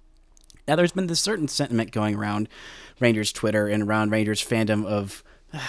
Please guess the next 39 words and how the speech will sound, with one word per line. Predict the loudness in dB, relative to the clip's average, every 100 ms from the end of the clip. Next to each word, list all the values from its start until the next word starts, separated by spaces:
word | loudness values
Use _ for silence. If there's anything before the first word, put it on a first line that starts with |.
| -10
<sighs> | -12 -14 -20 -20 -18 -6
I | 0
don't | 0 0
know, | -2 -4 -6 -12 -16 -20 -20 -10
is | -4
Shohei | 0 2 2 2
Ohtani | 0 0 2 2
really | 4 4 4
worth | 2 -2 -2
it? | -4 -6 -6
Is | -2 0 0
Shohei | 0 0 -2
Ohtani | 0 0 0 -4 -4
really | 0 2 2 0 -2 -8 -20 -6
all | 0 4
that | 4
great? | 2 -2
Is | 0
he | -2
worth | 0 -2 0
all | 0 2
the | 0
hype, | 0 2 2 0 -8 -20 -2
all | 4 4
of | 2
the |
money | 0 2 4 4
he's | 2 0
gonna | 0 0
get, | 0 0 0 -2 -20 -20 -18 -2
and | 0 4
all | 6 8 6
of | 4 0 -8 -10
the | -6 2 2 2 -2 -6 -18 -20 -10
attention | -8 -2 0 2 2 0 -2 -10 -16 -6
that | -2
he's | 0
getting? | 2 2 0 -4 -12 -20 -20 -20 _ _ _
Well, | 6 6 6